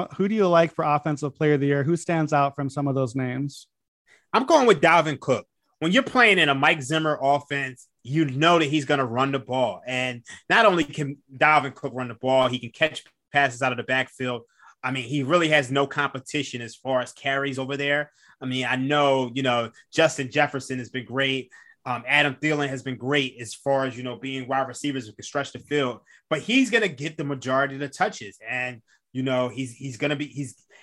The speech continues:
Speaker 2: he's gonna get the goal line carries. He's the guy over there. To me, I think he's probably the number one back in fantasy this year, because I think, you know, Derrick Henry's obviously gonna take a step back. You know, he had four hundred touches last year. We can go all into, you know, running backs who,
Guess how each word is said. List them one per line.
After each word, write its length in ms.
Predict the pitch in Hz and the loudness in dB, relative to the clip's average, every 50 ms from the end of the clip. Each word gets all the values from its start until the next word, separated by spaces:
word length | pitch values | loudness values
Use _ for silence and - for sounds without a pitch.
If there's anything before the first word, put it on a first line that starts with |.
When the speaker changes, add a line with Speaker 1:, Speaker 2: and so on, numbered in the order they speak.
| _ _ - | _ _ -6
Speaker 2:
he's 200 | - 147 139 - | -4 -4 -2 0
gonna 200 | 165 165 170 160 | 0 0 2 0
get 160 | 165 160 - | -2 -4 -6
the 60 | 156 | -6
goal 280 | - 160 165 170 165 156 | 0 2 4 4 4 2
line 260 | 147 135 131 123 117 | 2 0 -2 -4 -6
carries. 500 | - 135 131 120 113 107 98 90 90 - | -2 -2 0 0 -2 -4 -8 -14 -18 -12
He's 260 | - - 220 233 185 | -6 -4 -2 -2 0
the 80 | 190 175 | -2 0
guy 240 | 139 165 156 151 135 | 2 4 4 4 4
over 180 | 127 120 113 | 2 0 -2
there. 380 | 120 120 123 123 120 120 110 - _ _ _ _ - | -4 -2 -2 -2 -2 -2 -4 -8 _ _ _ _ -10
To 120 | - 170 156 | -6 -4 -2
me, 220 | 151 180 190 175 | 2 2 4 4
I 100 | 151 165 | 4 4
think 180 | 156 185 160 - | 2 -2 -8 -6
he's 200 | 165 160 - - | -6 -6 -6 -6
probably 380 | - - 160 156 143 131 143 | -2 2 2 2 2 2 0
the 100 | 131 131 | -4 -4
number 280 | 131 127 135 139 131 131 | -2 -2 -2 -2 -4 -6
one 260 | 120 117 123 123 120 | -6 -6 -8 -8 -6
back 300 | 110 131 127 127 123 - | -4 -4 -2 -2 -2 -4
in 80 | 113 - _ - | -8 -12 _ -12
fantasy 540 | 123 123 131 139 131 - - 151 165 175 _ _ _ _ _ - | -10 -8 -8 -8 -10 -10 -10 -12 -12 -12 _ _ _ _ _ -4
this 220 | 156 147 - - | -4 -4 -4 -4
year, 260 | 165 165 170 180 185 | -2 0 0 0 0
because 320 | 175 143 139 143 143 131 135 | -2 -4 -8 -8 -6 -4 -6
I 60 | 131 | -6
think, 300 | - - 139 135 131 _ - | -6 -8 -12 -12 -12 _ -10
you 100 | 143 135 | -8 -8
know, 100 | 127 123 | -8 -6
Derrick 300 | 117 143 147 143 135 - | -2 0 0 0 0 -2
Henry's 340 | - 139 131 127 131 123 127 | -6 -6 -4 -4 -4 -2 0
obviously 300 | 123 123 120 123 104 - | -2 -2 -2 -4 -8 -8
gonna 160 | 127 123 110 | -10 -12 -10
take 200 | - 131 127 - | -10 -12 -12 -12
a 40 | 123 | -12
step 360 | - - 135 127 120 - - | -8 -4 -4 -4 -4 -4 -6
back. 320 | 131 127 127 131 123 - _ _ - _ - | -4 -2 -2 -2 -4 -6 _ _ -20 _ -10
You 100 | 131 123 | -6 -4
know, 140 | 127 120 110 | -4 -4 -4
he 160 | 113 127 131 | -6 -6 -4
had 200 | 139 135 127 - | -4 -4 -4 -6
four 220 | - - 147 135 | -4 -2 -2 0
hundred 240 | 135 135 127 123 120 | 0 -2 -6 -8 -12
touches 340 | - - 135 - 127 117 104 | -8 -8 -8 -8 -8 -8 -4
last 300 | 123 120 120 113 - - | -4 -4 -4 -4 -8 -8
year. 320 | 123 120 123 123 120 117 _ _ _ _ _ _ | -6 -4 -4 -4 -6 -8 _ _ _ _ _ _
We 300 | - 104 110 113 120 135 | -20 -18 -14 -10 -10 -10
can 120 | 120 117 - | -10 -8 -6
go 160 | 135 131 127 | -4 -4 -4
all 360 | 123 139 147 151 160 160 156 | -2 2 6 6 6 6 6
into, 500 | 151 151 147 135 - - 135 123 117 117 | 2 0 -2 -4 -6 -4 -4 -4 -4 -6
you 60 | 113 113 | -10 -10
know, 160 | 123 123 117 | -10 -10 -10
running 320 | 107 113 127 131 120 113 | -8 -8 -8 -8 -8 -6
backs 300 | 123 127 123 120 117 - - | -4 -4 -4 -4 -8 -12 -18
who, 160 | 113 104 | -18 -18